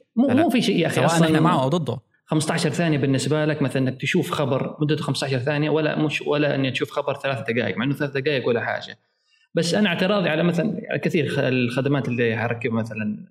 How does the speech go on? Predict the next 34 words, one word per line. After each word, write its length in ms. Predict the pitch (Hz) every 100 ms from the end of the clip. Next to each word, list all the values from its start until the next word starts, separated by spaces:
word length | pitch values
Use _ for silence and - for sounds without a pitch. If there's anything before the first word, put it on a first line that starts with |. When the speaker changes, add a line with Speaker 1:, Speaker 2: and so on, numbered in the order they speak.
| -
Speaker 1:
فايبر 380 | 131 127 123 135
ولا 140 | 135
غيره 180 | 151 147
ولا 140 | 143
غيره، 260 | 151 160 160
إنه 260 | 160 - - _
هذه 220 | 165 175
كل 180 | 165 180
حاجة 200 | 139 160
تحسها 360 | 165 156 - 147
حتسرق 480 | - - 175 160 139
من 120 | 143
وقتي 340 | 160 - 151
اللي 140 | 123 139
هو 160 | 143
قليل 340 | 135 135 156 127
أصلًا. 380 | - - 135 - - - - -
ف-، 240 | - 95 -
Speaker 2:
صح. 380 | - 139 - 185
Speaker 1:
هل، 180 | 208
هل، 200 | 160 143
Speaker 2:
بدون 200 | 139 165
شك. 300 | 160 123 - - _
Speaker 1:
هل 420 | 196 196 - 170
مثلًا 180 | 160 151
مقدار 360 | 147 147 143 170
الوقت 180 | 160 156
اللي 140 | 127
حضيعه 420 | 120 147 151 131
في 100 | 123
سناب 300 | - 139 135
شات، 680 | - 147 147 147 143 - _ 127
آه، 600 | 120 113 110 - - -
يعني 560 | - - 104 - -